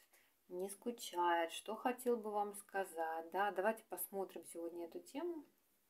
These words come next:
Напоминаю, что расклад общий, позиция одна, поэтому смотрите начало. Если есть резонансы, смотрите дальше.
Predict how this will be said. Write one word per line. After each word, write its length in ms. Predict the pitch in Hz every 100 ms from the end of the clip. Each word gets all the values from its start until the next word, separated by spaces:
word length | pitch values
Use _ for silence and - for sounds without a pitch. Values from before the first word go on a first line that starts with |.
| _ _ _ _ _ _ _ - - - - -
Напоминаю, 640 | 214 208 247 277 294 202 175
что 320 | - - 175 -
расклад 580 | 208 247 - 311 339 339 - -
общий, 560 | 190 180 - - 202
позиция 640 | 196 190 190 175 - 208
одна, 400 | 196 180 170 156 143
поэтому 260 | 196 - 247
смотрите 540 | 277 349 359 269 214
начало. 680 | 202 202 - - - - -
Если 320 | 240 233 -
есть 260 | 220 214 208
резонансы, 580 | 208 226 247 349 349 214
смотрите 500 | 226 277 269 269 190
дальше. 420 | - - -